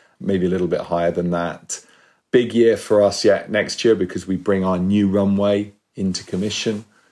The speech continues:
So that's very exciting. I ha-, there hasn't been a runway built across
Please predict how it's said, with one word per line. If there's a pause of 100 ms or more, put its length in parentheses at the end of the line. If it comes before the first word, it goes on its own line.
So
that's
very
exciting.
I
ha-,
there
hasn't
been
a
runway
built
across